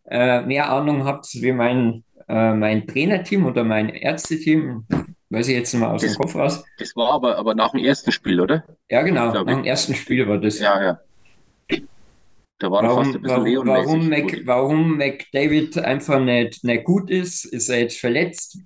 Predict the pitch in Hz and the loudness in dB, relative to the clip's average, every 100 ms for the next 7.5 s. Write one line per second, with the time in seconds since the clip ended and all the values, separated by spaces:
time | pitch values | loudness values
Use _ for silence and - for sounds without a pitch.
0 | - - 123 147 135 131 - 135 160 185 | -14 -8 -2 0 0 0 0 0 2 0
1 | 190 - - - - - - - - - | -2 -10 -20 -20 -18 -18 -20 -20 -12 -2
2 | 127 120 123 - - - 120 110 107 104 | 0 2 0 -2 -8 -12 -2 2 4 2
3 | 101 - 117 - 139 156 131 131 123 131 | 0 -2 -4 0 0 2 0 0 0 2
4 | 123 127 - 120 - 120 104 117 117 123 | 2 0 -2 -2 -2 -2 0 0 0 0
5 | 147 185 - - 151 165 165 117 117 120 | 0 0 -2 -2 0 0 -2 -2 -2 -2
6 | - 123 - 123 123 - - 117 117 120 | -2 -2 -2 -2 -4 -4 -4 -2 0 0
7 | 117 120 120 120 | 0 2 2 2